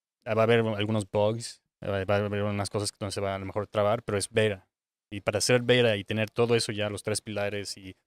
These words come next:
pagos y todo eso y el marketplace, o sea, van muy, van muy, muy bien, dude.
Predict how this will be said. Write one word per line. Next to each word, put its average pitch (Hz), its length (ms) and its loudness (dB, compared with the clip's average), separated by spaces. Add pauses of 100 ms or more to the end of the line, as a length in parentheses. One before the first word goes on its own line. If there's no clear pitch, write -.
pagos 107 640 -2
y 104 140 -12
todo 110 180 4
eso 110 180 -2
y 104 100 -2
el 95 60 -8
marketplace, 101 680 -4 (420)
o 101 60 -2
sea, 110 100 6
van 117 160 8
muy, 120 280 4
van 117 200 4
muy, 113 160 2
muy 110 180 2
bien, 101 220 -4
dude. 98 220 -12